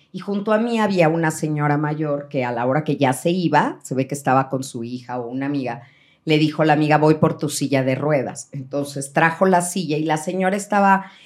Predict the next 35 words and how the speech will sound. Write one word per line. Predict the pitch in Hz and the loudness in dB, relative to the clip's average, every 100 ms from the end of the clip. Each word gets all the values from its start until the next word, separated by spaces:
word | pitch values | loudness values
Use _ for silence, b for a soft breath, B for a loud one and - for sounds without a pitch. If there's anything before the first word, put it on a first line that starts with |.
| B | B
en | - 180 | 0 4
el | 170 170 | 4 4
gabinete | 165 165 175 180 180 190 | 4 4 4 2 4 2
como | 185 160 151 | 2 0 0
muy | 170 180 | 0 -2
metida | 175 175 202 190 165 | -6 -8 -6 -2 -2
y | 165 | -2
no, | 165 165 - - | -4 -6 -8 -10
le | 123 165 | -4 0
costaba | 170 160 180 175 175 | 2 2 4 4 4
trabajo | 170 160 151 | 2 0 0
moverse. | 180 185 185 262 196 | -2 2 4 2 0
Le | 170 | -4
dije, | 170 | -4
"¿Me | 170 | -4
permite | 170 165 175 180 185 | -2 -2 -2 -2 -2
ayudarla?". | 185 190 175 143 151 147 b b _ | 0 2 2 2 -4 -6 b b _
Y | 175 | -6
entonces | 175 202 202 220 202 | -4 -4 -4 -4 0
ya | 185 | 0
la | 190 170 | 0 0
recorrí | 170 165 175 165 180 214 330 - _ | -2 -4 -4 -4 -4 -4 -4 -6 _
con | 139 143 | -6 -4
esta | 143 170 - | -4 -6 0
técnica | 175 180 170 165 | 0 0 -2 0
de | 151 147 | -2 0
que | 147 | -2
ellos | 147 156 156 | 0 -2 -4
se | 147 | -4
agarren | 139 151 151 156 | 0 0 2 -2
en | 151 151 | -2 -4
ti, | 170 170 - | -6 -10 -10
tú | 131 | -12
seas | - 147 143 - | -2 2 2 0
sostén | 143 - 160 151 147 | -4 -2 0 0 0